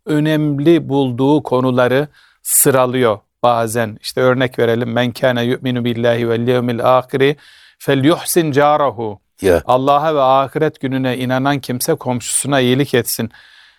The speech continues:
Speaker 1: "Ve men kâne yu'minu billahi vel yevmil âhiri felyukrim dayfehu."
Speaker 2: Ya misafirine ikram
Speaker 1: Misafirine
Speaker 2: etsin.
Speaker 1: ikram etsin. Allah'a ve ahiret gününe iman eden kimse.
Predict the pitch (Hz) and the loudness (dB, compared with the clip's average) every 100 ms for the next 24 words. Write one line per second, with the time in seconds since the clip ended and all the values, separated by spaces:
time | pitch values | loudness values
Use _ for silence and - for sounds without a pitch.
0 | _ 131 147 156 151 160 156 147 143 143 | _ 0 2 0 2 2 2 0 0 0
1 | 147 143 143 139 139 139 135 139 139 135 | 2 2 2 2 4 2 4 2 2 0
2 | 131 135 131 - 131 131 127 120 147 139 | 2 2 0 -2 -2 0 -2 0 -2 -2
3 | 139 127 135 143 135 139 127 131 110 - | -2 0 2 2 2 0 2 2 0 0
4 | 92 90 92 - 104 87 95 101 135 - | 2 2 0 2 2 2 0 2 2 4
5 | 92 92 135 135 139 127 135 131 139 127 | 4 2 2 2 0 0 0 0 0 -2
6 | - 127 127 - 120 123 123 127 123 120 | -4 -6 -4 0 2 2 2 2 2 2
7 | 113 123 117 - 123 123 120 - 165 123 | 0 -4 -6 -6 -6 -4 -6 -8 -4 -2
8 | 120 131 120 123 120 131 117 - 131 | 2 2 0 -2 -4 -4 -4 0 0